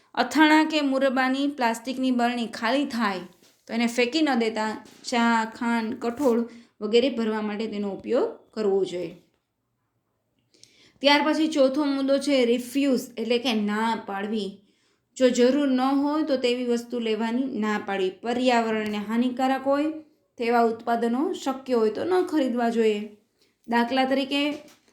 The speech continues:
આપણે જે use and throw ડિસ્પોઝેબલ કપ વાપરીએ છીએ, ડીશ વાપરીએ છીએ, તેનો શક્ય હોય તેટલો ઉપયોગ ઓછો કરવો જોઈએ. એક જ વાર વાપરી શકાય તેવી પ્લાસ્ટિકની થેલી માટે ના પાડવી જોઈએ.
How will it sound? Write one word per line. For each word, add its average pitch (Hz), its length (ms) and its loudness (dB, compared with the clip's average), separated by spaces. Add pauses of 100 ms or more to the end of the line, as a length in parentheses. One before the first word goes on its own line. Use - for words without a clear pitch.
(140)
આપણે 262 320 2
જે 269 280 4 (320)
use 254 280 0
and 277 280 0
throw 262 200 0
ડિસ્પોઝેબલ 254 720 2 (140)
કપ 254 280 -6
વાપરીએ 233 560 0
છીએ, 226 300 -2
ડીશ 240 300 -2
વાપરીએ 247 460 0
છીએ, 214 320 -4 (440)
તેનો 233 200 2
શક્ય 226 340 -2
હોય 233 160 4
તેટલો 214 280 -2
ઉપયોગ 202 300 -2
ઓછો 190 280 -4
કરવો 175 320 -6
જોઈએ. 175 240 -10 (920)
એક 269 300 2
જ 311 140 2
વાર 294 220 2
વાપરી 277 320 0
શકાય 269 340 -2
તેવી 254 220 2
પ્લાસ્ટિકની 240 540 -2
થેલી 233 260 -4
માટે 226 260 -4
ના 220 220 0
પાડવી 240 300 0
જોઈએ. 254 520 2